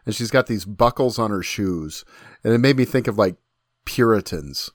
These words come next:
and, <laughs> you know, hat buckles and stuff like that. Sort of that. It, it's, it's just a weird detail, but they show that multiple times. And I, I, it's when she goes into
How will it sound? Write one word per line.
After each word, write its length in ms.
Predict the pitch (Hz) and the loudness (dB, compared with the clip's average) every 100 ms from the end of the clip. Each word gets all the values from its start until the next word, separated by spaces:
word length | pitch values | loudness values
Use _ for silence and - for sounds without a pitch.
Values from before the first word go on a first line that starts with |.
| _ _ _ _ | _ _ _ _
and, 440 | 104 92 87 85 98 | -6 -6 -6 -8 -12
<laughs> 40 | - | -4
you 200 | 131 214 | 0 2
know, 180 | 135 98 - - _ _ | 2 0 -8 -20 _ _
hat 380 | - 127 120 - | -12 -2 -2 -2
buckles 500 | 110 98 - 180 180 | 0 0 4 2 2
and 320 | - 85 82 - _ _ | -4 -4 -14 -18 _ _
stuff 340 | - 127 110 | -4 0 2
like 160 | 104 92 | 0 0
that. 300 | 98 85 87 | 0 0 -2
Sort 180 | 110 95 | -2 0
of 60 | |
that. 220 | 90 87 - _ | -2 -4 -10 _
It, 140 | 117 - 120 | -14 -10 -8
it's, 240 | 107 - - | -6 -6 -6
it's 160 | 127 - | -6 -2
just 200 | 147 - | -2 0
a 60 | 110 | 0
weird 440 | 98 117 120 104 | 2 2 0 -2
detail, 600 | 98 104 - 123 135 143 _ _ - - - _ - | -6 -6 -2 0 -2 -6 _ _ -18 -18 -20 _ 0
but 200 | 120 - - | 0 0 -4
they 160 | 117 | -4
show 240 | - 196 233 | 0 2 2
that 160 | 117 | 2
multiple 360 | 107 123 - 101 | 0 -4 -2 -4
times. 600 | - 120 87 71 67 - | 0 0 0 -6 -8 -4
And 180 | 101 101 | -4 -4
I, 40 | |
I, 260 | - 107 101 - | -4 -4 -6 -10
it's 480 | - 117 107 113 - | -12 -10 -8 -8 -4
when 220 | 127 147 | 2 2
she 240 | 143 143 120 | 2 0 0
goes 360 | 107 123 123 113 | 6 6 6 2
into 800 | 113 110 - 107 95 90 85 | 0 -2 0 0 0 -2 -6